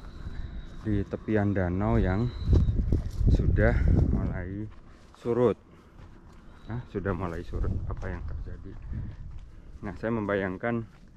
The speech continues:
eh, kondisi yang sama itu akan terjadi,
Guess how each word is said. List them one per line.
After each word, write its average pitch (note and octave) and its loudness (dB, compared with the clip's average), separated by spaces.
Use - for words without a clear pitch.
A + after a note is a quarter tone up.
eh, G2+ 2
kondisi G2+ 0
yang G2+ 2
sama C3+ 4
itu A2+ 2
akan F#2+ -2
terjadi, G2 0